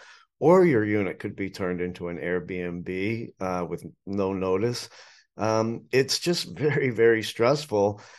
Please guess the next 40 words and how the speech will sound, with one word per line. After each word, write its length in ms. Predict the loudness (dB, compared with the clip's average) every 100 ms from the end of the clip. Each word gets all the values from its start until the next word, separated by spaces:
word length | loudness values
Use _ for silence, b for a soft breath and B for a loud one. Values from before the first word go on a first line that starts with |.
| b b _ 0
And 320 | 2 2 0
for 240 | 2 6
our 420 | 8 8 6 4 -4 _ _ -10
service 480 | 4 6 8 6 4
industry 420 | 2 2 0 4
workers, 440 | 6 6 4 2
our 120 | 0
food 200 | 0 -2
and 100 | -2
beverage 460 | 0 0 -2 -6 -6
people, 540 | -6 -4 0 0 -2 b b b b _ 6
you 120 | 8
know, 200 | 8 6
they've 160 | 6
got 260 | 6 4 6
pretty 200 | 4 4
stressful 460 | 4 4 4 2 0
jobs 420 | 4 6 4 4
anyways. 640 | 4 4 2 -2 -6 -4
Uh, 440 | -2 0 -2 -4 -8 -14 -18 _
it's 200 | -16 -14
not 320 | -6 -2 -2 -2
like 240 | -4 0
being 240 | 0 2
a 60 | 2
surgeon 520 | 8 10 8 4 4
or 120 | 4
anything 380 | 4 4 4 4
like 240 | 6 6 6
that, 300 | 6 6 2
but 140 | 2
dealing 280 | 4 6 6
with 120 | 4
the 100 | 0
public 380 | 0 0 0 0
is 140 | -2
not 300 | 0 0 0
easy. 400 | 0 0 0 -2
So 440 | -2 2 4 4 2
the, 200 | -4